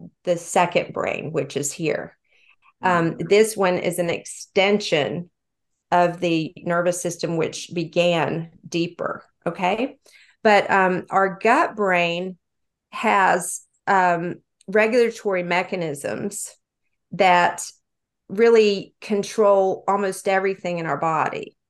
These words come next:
Speaker 1: So when you think about the connection between mental health and physical health, it really begins in the gut. And that's
Speaker 2: Mm.
Speaker 1: because ninety percent of our serotonin and fifty percent of our dopamine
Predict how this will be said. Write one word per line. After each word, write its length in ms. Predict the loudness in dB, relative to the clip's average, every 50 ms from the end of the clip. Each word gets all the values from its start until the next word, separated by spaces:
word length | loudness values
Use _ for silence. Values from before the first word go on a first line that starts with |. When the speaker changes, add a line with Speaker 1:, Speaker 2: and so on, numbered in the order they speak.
| _ _ _ _ _ _ _
Speaker 1:
So 200 | -4 2 2 4
when 140 | 4 4 4
you 120 | 2 0
think 260 | 0 -2 -2 0 0
about 260 | 2 2 2 2 2 0
the 60 | -4
connection 640 | -8 -8 -10 -6 -4 -2 -2 -4 -4 -6 -8 -10 -10
between 360 | -8 -6 -4 -2 -2 0 0
mental 400 | 2 2 2 2 0 0 -2 -2 -4
health 480 | -6 -2 0 2 2 2 2 0 -2 -6 -10
and 360 | -6 -6 -4 -4 -4 -6 -8 -10 _
physical 500 | _ 2 4 4 4 2 0 2 0 0
health, 520 | 0 -2 0 2 2 2 2 0 -2 -8 _ _ -4
it 280 | -4 -4 -4 -4 -2
really 280 | 0 2 2 2 2 0
begins 500 | -2 -4 -6 -2 0 0 0 0 -2 -6
in 80 | -6 -6
the 80 | -6
gut. 480 | -6 -2 0 2 2 4 2 2 0 -2
And 140 | -4 -2 -2
that's 200 | 0 -2 -2 -4
Speaker 2:
Mm. 40 | -8
Speaker 1:
because 320 | -10 -6 -6 -6 -4 -2
ninety 380 | -2 0 2 2 2 2 2 0
percent 340 | -2 -4 -12 -8 -6 -4 -2
of 80 | -2
our 100 | -2 -2
serotonin 1040 | -2 -2 -2 0 0 0 0 -2 -4 -4 -2 -2 0 -2 -2 -2 -4 -6 -6 -8 -12 _ _ _ _ -18 -8
and 240 | -4 -4 -4 -2 2 4
fifty 280 | 4 4 4 2 -4
percent 380 | -4 -4 -4 -4 -4 -2 -2 -2
of 100 | 0 0
our 260 | 0 -2 -2 -2 -4
dopamine 840 | 0 2 2 2 2 0 -2 -4 -4 -4 -6 -6 -8 -6 -8 -8 -10